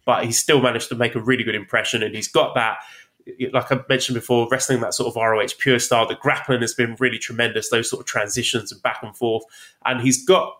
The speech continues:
he, he's picked up that aggression and that intensity from his affiliation with the Blackpool Combat Club. And I think that's added an extra dimension to him, 'cause he feels, he, he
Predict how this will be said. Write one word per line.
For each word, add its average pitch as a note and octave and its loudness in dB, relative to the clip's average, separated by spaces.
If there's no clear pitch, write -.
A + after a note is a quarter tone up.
he, D3 -2
he's C#3+ -2
picked G#3 -4
up - 2
that C3+ 0
aggression C3+ 0
and A#2+ -2
that G#2 0
intensity A#2 -4
from A#2+ 0
his B2 2
affiliation A#2 0
with G#2 -6
the G#2+ -10
Blackpool A2 -4
Combat G#2 -2
Club. G#2+ 2
And G#2+ -12
I G#2+ -4
think C3+ -2
that's B2 -2
added A2+ -2
an A2 -6
extra A2+ -6
dimension A2+ -4
to - -2
him, G#2+ 0
'cause A2 -6
he A#2 -2
feels, C3+ 4
he, C#3+ -8
he D#3+ -4